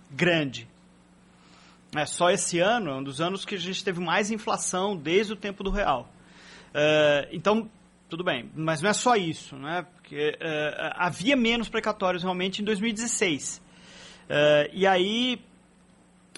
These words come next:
eles dizem, "Aquele é o limite." Então, se, a,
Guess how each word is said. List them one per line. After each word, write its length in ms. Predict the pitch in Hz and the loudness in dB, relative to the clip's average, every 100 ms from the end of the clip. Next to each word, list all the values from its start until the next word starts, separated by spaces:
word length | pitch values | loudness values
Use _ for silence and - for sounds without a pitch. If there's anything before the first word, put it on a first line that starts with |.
| - | 0
eles 240 | 190 185 | 2 2
dizem, 320 | 175 160 190 | 0 0 2
"Aquele 320 | 202 - 262 254 | 0 0 2 2
é 20 | |
o 40 | |
limite." 440 | 240 214 185 - - | 2 -2 -4 -6 -6
Então, 400 | 196 202 262 - - | -2 0 0 -2 -12
se, 680 | - - - - - - - | -10 -6 -4 -4 -6 -8 -8
a, 220 | - 175 | -6 -4